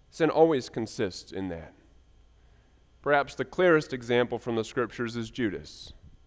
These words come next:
Judas overvalued the prestige he might gain from the Jews and the money, as meager as it was, sold Jesus for the price of a slave.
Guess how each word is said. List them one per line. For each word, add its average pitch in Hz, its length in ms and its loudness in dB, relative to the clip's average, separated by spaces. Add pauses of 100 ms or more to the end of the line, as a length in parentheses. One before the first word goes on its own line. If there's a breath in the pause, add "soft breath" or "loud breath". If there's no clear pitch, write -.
(1400)
Judas 151 460 4
overvalued 135 840 4
the 123 80 -4
prestige 131 760 -2
he 131 80 -6
might 120 340 0
gain 117 460 0
from 110 220 -6
the 101 60 -6
Jews 98 600 -8 (1080)
and 104 120 -2
the 110 80 2
money, 113 420 2 (420)
as - 120 -14
meager 113 320 2
as 104 100 -2
it 104 100 -6
was, 101 440 -4 (480)
sold 123 320 -2
Jesus 117 400 -2
for - 100 -12
the 95 80 -6
price 110 400 -4
of 95 100 -12
a 92 60 -12
slave. 76 720 -10